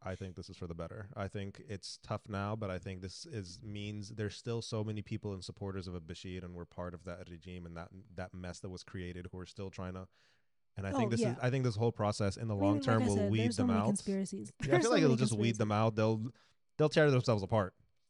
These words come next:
Speaker 1: All right.
Speaker 2: Hopefully.
Speaker 1: And hope-, now we have a next generation that's ready to really step up and motivated and fried. And we have a,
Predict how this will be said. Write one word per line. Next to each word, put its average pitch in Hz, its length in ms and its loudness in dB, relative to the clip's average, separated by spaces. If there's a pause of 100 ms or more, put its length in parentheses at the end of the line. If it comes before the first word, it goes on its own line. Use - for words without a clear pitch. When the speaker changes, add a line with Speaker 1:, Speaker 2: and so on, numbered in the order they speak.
(200)
Speaker 1:
All 98 80 -4
right. 101 160 0
Speaker 2:
Hopefully. 302 340 2
Speaker 1:
And 113 100 4
hope-, 135 280 4
now 123 240 2
we 120 100 4
have 113 180 0
a 110 60 0 (100)
next 117 280 -8
generation 110 540 -2
that's 98 140 -4
ready 101 240 0
to 98 180 -4 (360)
really 107 220 2
step - 320 -2
up 110 320 0
and 98 160 -4
motivated 101 600 0
and 95 120 -4
fried. 104 380 0
And 98 80 -4
we 98 60 2
have 95 120 2
a, 92 160 -2